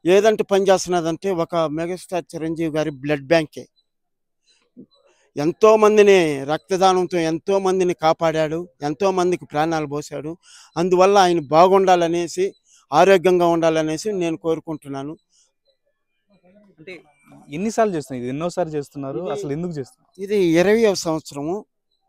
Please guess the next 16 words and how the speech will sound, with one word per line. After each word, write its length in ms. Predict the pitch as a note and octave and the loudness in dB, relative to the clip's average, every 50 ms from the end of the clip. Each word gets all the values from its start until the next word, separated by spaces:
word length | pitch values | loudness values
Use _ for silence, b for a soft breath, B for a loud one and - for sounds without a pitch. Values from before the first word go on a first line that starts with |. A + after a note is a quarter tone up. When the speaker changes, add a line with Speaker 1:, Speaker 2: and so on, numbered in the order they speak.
| _ _ _ _ _ _ _ _ _ _ _ _ _ _ _ D#3+ | _ _ _ _ _ _ _ _ _ _ _ _ _ _ _ -8
Speaker 1:
అంటే 260 | E3 E3 - G#3 G#3+ G3+ F#3 F3+ D#3+ D#3 D3+ D3 C#3 C3+ C3 C3 C3 - _ _ _ _ _ _ _ _ _ _ _ _ _ _ _ _ _ - | -8 -4 -2 0 0 2 0 0 0 0 -2 -2 -4 -6 -8 -12 -16 -20 _ _ _ _ _ _ _ _ _ _ _ _ _ _ _ _ _ -6
నేను 260 | E3 E3+ F3 F3+ F3 | -4 -2 0 0 0
రెండు 240 | D3+ D#3+ F3 F#3+ G3 | 0 -2 0 0 0
వేల 140 | G3 G3 F#3 | 0 0 0
మూడులో 320 | E3+ F3 F3+ F3+ F3 F3 | -2 -2 -4 -4 -4 -4
స్టార్ట్ 380 | E3 - - D#3+ D#3 D#3+ D3 D3 | -8 -6 -4 -4 -4 -4 -4 -6
చేశాను. 420 | E3 D#3 - D3+ C3 C3+ D#3 F3+ - _ _ _ _ _ _ _ _ _ _ _ _ _ - | -8 -8 -8 -10 -12 -12 -12 -14 -16 _ _ _ _ _ _ _ _ _ _ _ _ _ -4
ఇది 440 | E3 E3 F3 F3 E3+ D#3+ D#3 D3+ - _ _ _ _ _ _ _ _ _ _ _ _ _ - | -2 0 0 0 0 -2 -4 -6 -10 _ _ _ _ _ _ _ _ _ _ _ _ _ -6
మన 200 | C#3+ D3 D3+ E3+ | -4 -2 0 0
తిరుమల 440 | - - - F#3 F3+ G3+ G3 G3+ F#3+ | -2 -2 0 0 2 4 6 4 6
కావచ్చు, 580 | F3 F3+ F3+ F3+ F3 - - F3+ F3 F3+ - - - | 6 4 4 2 2 -2 -4 -4 -4 -4 -4 -8 -14
జపాలు 520 | C#3 A#2 C#3 E3 E3 - - F#3+ F#3+ F#3+ F3 | -12 -6 -2 -2 -2 2 2 2 2 2 2
కావచ్చు, 540 | E3 F3 E3+ E3 D3+ - - E3+ E3+ F3 - _ _ _ _ _ _ - | 0 -2 -2 -2 -4 -8 -8 -10 -10 -10 -10 _ _ _ _ _ _ -12
విజయవాడ 380 | D3 B2+ E3+ G3 F#3+ F#3 F3+ E3+ | -4 2 4 6 6 6 4 2
కనకదుర్గమ్మ, 880 | - E3 E3 F3+ F3 D3 E3+ F3+ D#3 D3 E3+ E3 E3 D#3+ E3 D#3+ D#3+ - _ _ _ _ _ _ _ _ _ _ _ _ _ C#3+ | 0 -2 -4 -4 -2 -2 -2 -2 -2 -2 -4 -4 -2 -2 -2 -4 -4 -8 _ _ _ _ _ _ _ _ _ _ _ _ _ -6
నెక్స్ట్ 600 | D3+ D#3 E3 E3 D#3+ - - F3+ F3 E3+ D#3 | -4 -2 -2 -2 -4 -4 -4 -2 0 0 0